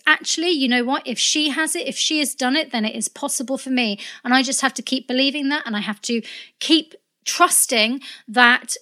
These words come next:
with every step, no matter how challenging it is that I take every day,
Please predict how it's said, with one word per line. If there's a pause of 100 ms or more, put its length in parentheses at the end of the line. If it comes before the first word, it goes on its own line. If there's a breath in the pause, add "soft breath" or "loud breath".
(140)
with
every
step,
no
matter
how
challenging
it
is
that
I
take
every
day,